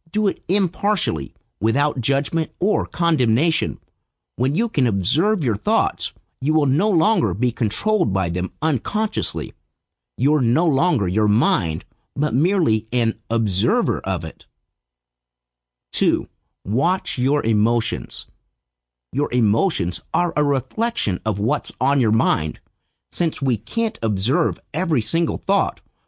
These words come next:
we can use emotions as a tool to bring awareness to our thoughts, including the subconscious ones. When you watch your emotions, do it without judgment. Do not dwell on the situation, person,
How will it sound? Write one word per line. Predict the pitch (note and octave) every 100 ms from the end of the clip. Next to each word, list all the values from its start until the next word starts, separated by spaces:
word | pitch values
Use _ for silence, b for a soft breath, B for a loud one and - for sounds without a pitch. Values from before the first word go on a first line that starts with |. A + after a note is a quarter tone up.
| -
we | D#3+
can | E3+ D#3
use | C#3 E3 - -
emotions | C#3+ A#2+ D3 A3+ - G2 F#2 -
as | C3+ C3+
a |
tool | A2+ - B3 D#3+ F#2+
to | -
bring | G2+ E3 A3+ A3
awareness | A2+ G2+ C3 E3+ A2+ F2+
to | - F#2
our | D#2+
thoughts, | - F2+ D2+ - - - _ _ _ -
including | D#3 - F3+ G#3+ A#2+ E2
the | G2
subconscious | - E3+ C#3 - C#3 E3+ - F2 -
ones. | B1+ - - _ _ _ _ _
When | C#3 C#3
you | C#3 A3
watch | A2 A2+ C3 - -
your | A#2 F#2+
emotions, | G#2 F3+ E3 F#2+ D#2 - - _ _ -
do | G3+ G#3
it | -
without | A#2+ A#2+ F#3+ G#3 A#2
judgment. | C3 D3+ B2+ E2+ C#2 _ _ _ _ -
Do | B2+
not | G#2+ G#2+ B2+ E3+ F3 A#2
dwell | G#2+ A#2 C#3 E2+ -
on | A2
the | A2+
situation, | A2+ F#3 - G#2+ C3 D#3+ F#2 D#2 - _ _
person, | A3 A3 - F2